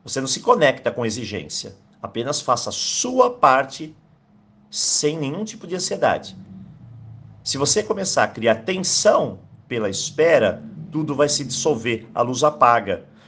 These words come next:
Então, faça a sua parte e solte,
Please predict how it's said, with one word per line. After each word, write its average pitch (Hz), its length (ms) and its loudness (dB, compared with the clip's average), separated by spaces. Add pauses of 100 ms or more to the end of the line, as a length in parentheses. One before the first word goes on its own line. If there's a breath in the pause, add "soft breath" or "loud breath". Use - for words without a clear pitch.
Então, 160 480 0 (120)
faça 143 360 0
a - 20 -4
sua 120 340 2
parte 175 640 0
e 220 60 -8
solte, 240 720 -2